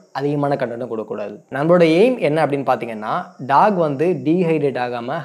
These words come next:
ஹைட்ரேட்டடா இருக்கணும். அதாவது, நீர்ச்சத்து உடம்புல இருந்துகிட்டே இருக்கணும். இன்னும் நம்ம அந்த தண்ணி கொடுக்கறதால அதுக்கு வாமிட் இன்னும் அதிகமாயிடக்கூடாது. So, அதனால தான் நான் தண்ணி அதிகமா கொடுக்க வேணாம், தண்ணி சுத்தமா கொடுக்காமலே இருக்கக்கூடாது.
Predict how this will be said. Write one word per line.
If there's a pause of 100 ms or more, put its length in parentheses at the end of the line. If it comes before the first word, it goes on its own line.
ஹைட்ரேட்டடா
இருக்கணும்.
அதாவது,
நீர்ச்சத்து
உடம்புல
இருந்துகிட்டே
இருக்கணும். (420)
இன்னும்
நம்ம
அந்த
தண்ணி
கொடுக்கறதால
அதுக்கு
வாமிட்
இன்னும்
அதிகமாயிடக்கூடாது.
So,
அதனால
தான்
நான்
தண்ணி
அதிகமா
கொடுக்க
வேணாம்,
தண்ணி
சுத்தமா
கொடுக்காமலே
இருக்கக்கூடாது.